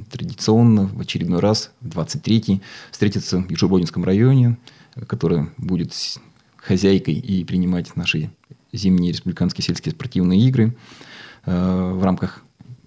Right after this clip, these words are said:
большого праздника, Дня защиты Отечества, пройдет церемония открытия двадцать третьего февраля. Э, в районе, ну, это, наверно,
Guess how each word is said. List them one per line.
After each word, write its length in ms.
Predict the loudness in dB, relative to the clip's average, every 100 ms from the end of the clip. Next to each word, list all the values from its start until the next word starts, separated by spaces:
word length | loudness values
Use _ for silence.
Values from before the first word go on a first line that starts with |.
| -14
большого 420 | -10 -6 -4 -2
праздника, 440 | 0 2 2 0
Дня 160 | 0 -2
защиты 260 | -2 -6 -2
Отечества, 400 | -2 -2 -4 -4
пройдет 280 | -2 -4
церемония 300 | -2 0 0
открытия 300 | 0 0 0
двадцать 280 | 0 0 0
третьего 240 | -2 -2 -2
февраля. 480 | -2 0 0 0 -4 _ _ -20 _ _
Э, 640 | -4 -2 0 0 -2 -4 -8
в 400 | -12 -20 -18 -2
районе, 560 | 2 6 8 6 4 0 -10
ну, 120 | -4 -2
это, 120 | -2
наверно, 420 | -2 0 0 -2